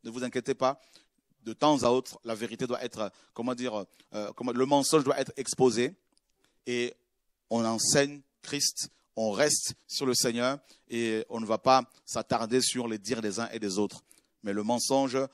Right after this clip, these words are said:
doit être exposé. Si un mensonge est dit sur un frère, si vous, vous êtes dans la sagesse, vous êtes dans le discernement, eh ben, il y a, c'est pas tout le monde qui a le discernement. Donc comprenons aussi que parfois, c'est important de faire le point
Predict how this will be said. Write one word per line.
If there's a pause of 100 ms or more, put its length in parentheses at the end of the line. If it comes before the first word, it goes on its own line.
(160)
doit
être (240)
exposé. (340)
Si
un
mensonge
est
dit (180)
sur
un
frère, (380)
si
vous,
vous
êtes
dans
la
sagesse, (240)
vous
êtes
dans
le
discernement, (280)
eh
ben,
il
y
a,
c'est
pas
tout
le
monde
qui
a
le
discernement. (400)
Donc
comprenons
aussi
que
parfois, (140)
c'est
important
de
faire
le
point